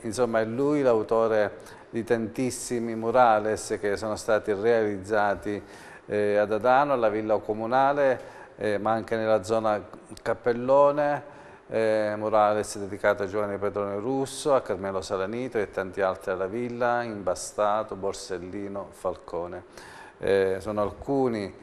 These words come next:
eh, dei tanti murales che Fabrizio Nicolosi ha realizzato in giro per la Sicilia. Oggi cercheremo di capire di più di questa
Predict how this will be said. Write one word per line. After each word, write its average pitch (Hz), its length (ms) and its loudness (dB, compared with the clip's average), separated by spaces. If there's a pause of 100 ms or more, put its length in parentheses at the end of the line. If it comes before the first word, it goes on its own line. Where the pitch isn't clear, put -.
(260)
eh, 104 480 -4
dei 101 200 -6
tanti 113 420 -2
murales 107 840 -2
che 101 320 -2
Fabrizio 104 640 -6
Nicolosi 104 640 -2
ha 98 140 2
realizzato 104 680 0
in 104 140 -8
giro 107 260 -2
per 107 120 0
la 107 100 0
Sicilia. 135 600 -2 (960)
Oggi 101 260 -4
cercheremo 110 420 -4
di 104 100 -4
capire 107 540 0
di 110 140 -2
più 127 320 -4
di 104 100 -4
questa 98 580 -2